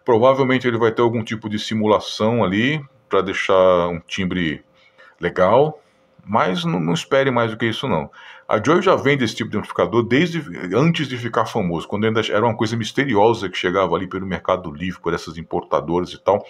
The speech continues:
e já tinha. Fora isso aqui, cara, eu,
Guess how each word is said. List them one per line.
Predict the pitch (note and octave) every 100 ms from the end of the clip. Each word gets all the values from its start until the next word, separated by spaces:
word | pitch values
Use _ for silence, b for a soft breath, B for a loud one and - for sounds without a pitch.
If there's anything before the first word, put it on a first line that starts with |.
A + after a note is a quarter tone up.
| B B B _
e | G2
já | A#2+
tinha. | A#2+ F2 D2+ B B B
Fora | - C4
isso | -
aqui, | F3+ - F#3+
cara, | - F#2+ F2+ -
eu, | - F3